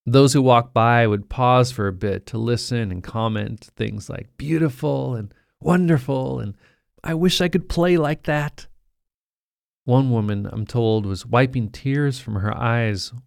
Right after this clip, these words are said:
while I was playing and then came up to talk to me afterwards. And she told me that the music was so deeply moving that it gave her peace. "Thank you for today," she told me. "Because of you, I'm gonna sleep well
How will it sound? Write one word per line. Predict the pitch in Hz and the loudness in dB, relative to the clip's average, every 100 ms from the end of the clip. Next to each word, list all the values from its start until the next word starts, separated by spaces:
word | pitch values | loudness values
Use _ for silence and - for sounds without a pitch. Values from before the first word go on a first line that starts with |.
| _ | _
while | - 117 | 0 2
I | 113 | 2
was | 101 - | 0 -4
playing | - 117 120 107 | -2 2 2 2
and | 98 | -2
then | 101 | -6
came | - 127 | -4 -2
up | 120 - | -2 -4
to | |
talk | 110 - 135 - | -8 -6 -8 -8
to | - | -10
me | 98 | -8
afterwards. | 107 120 127 110 104 110 - - _ _ _ _ _ _ _ _ _ _ _ - | -4 -4 -6 -8 -8 -10 -12 -16 _ _ _ _ _ _ _ _ _ _ _ -6
And | |
she | 120 147 | -2 -2
told | 127 151 151 | 0 2 4
me | 143 127 | 6 4
that | 110 104 - | 4 0 -2
the | 110 | 0
music | 127 147 147 131 | 2 2 0 -2
was | 117 | -6
so | - - - 135 139 143 139 | -6 -6 -4 -2 0 0 0
deeply | 131 131 127 113 | 0 -2 0 -2
moving | 110 113 104 92 | 2 2 2 -2
that | 98 | -4
it | 104 101 | -6 -2
gave | 123 127 | -2 -2
her | 127 107 | -4 -10
peace. | - - 120 98 - - _ _ _ _ _ _ _ _ _ _ _ _ | -10 -4 -4 -4 -12 -18 _ _ _ _ _ _ _ _ _ _ _ _
"Thank | 123 131 160 - | -12 -6 -6 -4
you | 160 | -6
for | - 143 | -4 -4
today," | 135 131 127 123 117 | -2 2 4 4 2
she | 95 - | -4 -8
told | 104 104 98 | -8 -8 -6
me. | 95 98 92 _ _ _ _ _ - | -6 -8 -10 _ _ _ _ _ -12
"Because | - - 160 156 | -12 0 2 2
of | 156 | 0
you, | 113 127 123 110 | 0 2 2 0
I'm | 95 131 | -2 -2
gonna | 127 117 | -2 -2
sleep | 104 - 127 139 135 117 | -2 -2 0 -2 -4 -10
well | 113 107 98 87 | -4 -2 -2 -6